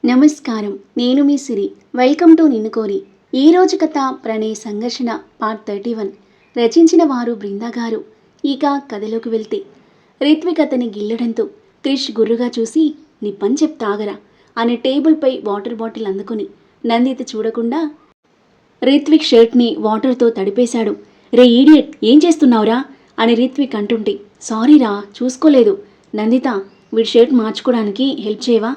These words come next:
నాకు లేట్ అవుతుంది" అని రిత్విక్ని ఓరగా చూస్తూ అక్కడి నుండి ఫాస్ట్గా జారుకున్నాడు క్రిష్. "నీ అబ్బా, నాతో మామూలుగా ఆడుకోవట్లేదు వీడు" అని గొనుక్కుంటూ ఉండగా షర్ట్ తీసుకొచ్చి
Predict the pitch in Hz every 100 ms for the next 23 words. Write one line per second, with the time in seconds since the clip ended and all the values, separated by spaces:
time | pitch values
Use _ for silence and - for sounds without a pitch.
0 | - _ _ 214 214 226 226 269 247 214
1 | 202 - _ _ - 226 240 240 254 330
2 | 330 285 254 214 214 220 226 226 208 -
3 | 320 302 - _ - 247 320 320 285 240
4 | 226 - 220 208 226 240 233 214 202 208
5 | 233 247 233 226 226 202 - - _ _
6 | _ _ _ - 214 208 185 240 233 -
7 | _ - 202 226 262 285 208 202 254 311
8 | 277 254 254 240 240 214 208 202 - -
9 | _ 220 226 240 220 262 311 311 302 269
10 | 220 220 226 220 - - _ - 254 254
11 | 254 254 - 240 240 330 302